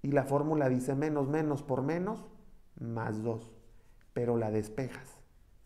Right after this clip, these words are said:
El más dos pásalo de sumar a restar y lo igualas a cero. Y para terminar, entonces el lado recto es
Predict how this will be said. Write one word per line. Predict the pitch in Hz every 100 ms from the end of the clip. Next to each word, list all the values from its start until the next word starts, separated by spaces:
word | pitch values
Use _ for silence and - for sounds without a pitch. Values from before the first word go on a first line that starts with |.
| - - -
El | 123 123
más | 123 120
dos | 147 147
pásalo | 151 143 143 156 165 -
de | 127
sumar | 123 127 143 160
a | 180
restar | 147 135 - 190 - - - - - -
y | 135 135
lo | 127
igualas | 123 113 107 107 113 120
a |
cero. | 117 156 180 170 - - _ -
Y | 143
para | 131 196 240 233
terminar, | 226 220 208 180 175 - -
entonces | 170 165 151 156 175
el | 151
lado | 135 139 151
recto | 147 139 - 143
es | 160 190 -